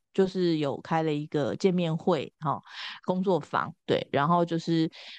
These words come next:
二零二四他们会完成他们的培训课程的一个三个模块，因为他们的培训课程在二零一九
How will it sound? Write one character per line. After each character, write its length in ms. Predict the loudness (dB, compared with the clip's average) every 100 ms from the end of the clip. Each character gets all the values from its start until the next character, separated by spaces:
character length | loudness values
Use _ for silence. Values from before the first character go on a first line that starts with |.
| 0
二 100 | 2
零 180 | 2 0
二 220 | 2 2
四 460 | -2 -4 2 2 2
他 200 | 0 -2
们 260 | -2 -2
会 220 | 2 2
完 300 | 2 0 -2
成 320 | -2 0 0 0
他 160 | 0
们 220 | 0 -2
的 220 | 0 0 0
培 200 | 0 0
训 180 | 2 2
课 140 | 2
程 180 | 0 -2
的 120 | -4
一 40 | -4
个 120 | -2
三 240 | 0 0
个 140 | 2 2
模 260 | 2 0
块， 260 | -2 -2 -2 -4 -20 -20 -2
因 140 | 2 4
为 120 | 2
他 160 | 2
们 200 | 0 0
的 160 | 2 0
培 160 | 0 -2
训 180 | -2
课 160 | 0 0
程 200 | 0 -2
在 260 | 0 0 0
二 140 | 0
零 160 | 0 0
一 240 | 0 0
九 320 | 0 -2 -2